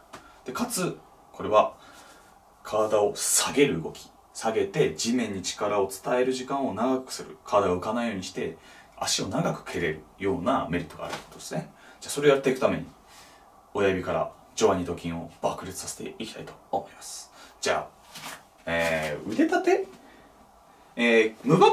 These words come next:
ペ選手のトレーニングから、えー、パウエル選手の動きに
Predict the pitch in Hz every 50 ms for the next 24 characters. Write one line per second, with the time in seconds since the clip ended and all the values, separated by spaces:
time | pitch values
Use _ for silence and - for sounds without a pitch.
0 | - - 285 - 139 123 - - 95 90 82 - 92 95 92 87 87 85 85 78
1 | 78 80 76 - - - - - - - - 151 151 165 160 - - - - _
2 | _ - - - - - - - - - 98 98 90 87 87 87 - - - -
3 | 117 101 - - - 87 80 78 - 78 78 78 76 - - -